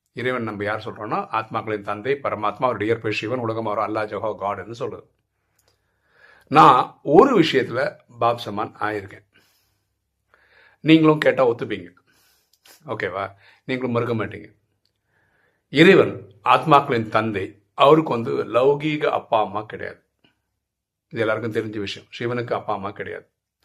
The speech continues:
எனக்கு இந்த ரெண்டாயிரத்தி இருபத்தி நாலுல இருந்து எனக்கும் லௌகீக அப்பா அம்மா கிடையாது. அந்த இதை பார்க்கும்போது, அந்த ஒரு விஷயத்துல நானும் பாப் சமான் ஆகியிருக்கிறேன்.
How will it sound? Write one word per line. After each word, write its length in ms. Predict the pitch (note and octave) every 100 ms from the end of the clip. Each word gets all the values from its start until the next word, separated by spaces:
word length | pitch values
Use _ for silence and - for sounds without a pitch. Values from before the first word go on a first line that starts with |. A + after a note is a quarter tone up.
| _ _ _ _ _ _ _ _ _
எனக்கு 600 | C#3+ G#3+ A#3+ A#2 A2+ -
இந்த 200 | - B2+
ரெண்டாயிரத்தி 580 | A#2 D3+ D#3 C#3+ C#3 C3
இருபத்தி 480 | A#2 B2+ C#3 C3 A#2+
நாலுல 380 | G#2+ G#2+ G2 F#2+
இருந்து 560 | A2+ B2+ G#2 A2 -
எனக்கும் 520 | B2 E3 D#3+ D#3 D3+ -
லௌகீக 440 | B2+ C3+ C3+ B2
அப்பா 460 | C3+ A#2 - C3 C3
அம்மா 300 | A2+ G#2 A#2+
கிடையாது. 480 | - A2+ G#2+ F#2+ _ _ _ _ _ _ _ _ _ _ _ _ _ _ _ _ _ _
அந்த 680 | B2 E3 G#3 F#3 D3 - _ _ _ _
இதை 220 | F3 F3
பார்க்கும்போது, 600 | C#3 C#3+ - A#2 C3 -
அந்த 320 | C3+ F3 F3+
ஒரு 200 | D3+ C3+
விஷயத்துல 540 | C3 C#3 C3 D#3 E3+
நானும் 600 | - A2+ B2 A#2+ C3 F#3 _
பாப் 240 | A2+ A#2 G#2+
சமான் 320 | G2+ A#2+ C3+
ஆகியிருக்கிறேன். 840 | - G#2+ G#2 G2 G2+ G#2 G2 G2+